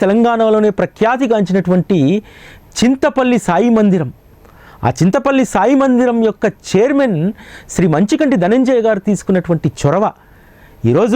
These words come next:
మీ అందరికీ తెలుసు. ఒక్క కార్యక్రమం నిర్వహించాలంటే ఎంత వ్యయ ప్రయాసలకు ఓర్వాలి. అవేవీ లెక్క చేయకుండా శ్రీ ధనంజయ గారు ముందుకు రావడం, తర్వాత ఎవరు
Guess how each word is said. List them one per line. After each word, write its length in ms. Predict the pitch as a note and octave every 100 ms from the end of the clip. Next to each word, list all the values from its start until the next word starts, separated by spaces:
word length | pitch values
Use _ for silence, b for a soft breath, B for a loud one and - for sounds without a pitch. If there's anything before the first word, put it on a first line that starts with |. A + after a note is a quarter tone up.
| A#3
మీ 60 | G#3+
అందరికీ 300 | B3+ D4 C#4 A#3
తెలుసు. 240 | A3 G#3 - - b b b b B2+
ఒక్క 300 | C#3 _ - A3
కార్యక్రమం 500 | F3 G#3+ D4 C#4 C4 A#3
నిర్వహించాలంటే 760 | A3 A3 G#3 F#3+ G3 F#3+ E3+ G3 C#3 F3 A3+ B B B A#2+ C3
ఎంత 340 | F#3+ A#3+ G#3 A3+ F#3+ E3+ G3 B2+
వ్యయ 180 | E3 A3 F#3+
ప్రయాసలకు 600 | F#3+ A#3 C4+ C4 A#3+ G#3+ F3
ఓర్వాలి. 340 | E3+ D#3 A#2 - - - - b b b b b -
అవేవీ 380 | B2 F3+ C#4 E4+ E4
లెక్క 160 | C4+ D4 A#3
చేయకుండా 440 | B3+ A#3+ A#3 A3+ D3+ F3+ B3 B B B -
శ్రీ 160 | - F3 D3
ధనంజయ 380 | F3+ C4 A#3+ B3 A3
గారు 200 | G#3+ G#3 D#3+ F#3 A3+ B B G2+ G#2
ముందుకు 320 | E3 C4 A#3
రావడం, 300 | A3 G#3+ G#3+ C#4 _ - B2+
తర్వాత 360 | D3+ A3+ C4+ B3 F#3+ A3 B3 B - B2+
ఎవరు 180 | G3 C#4+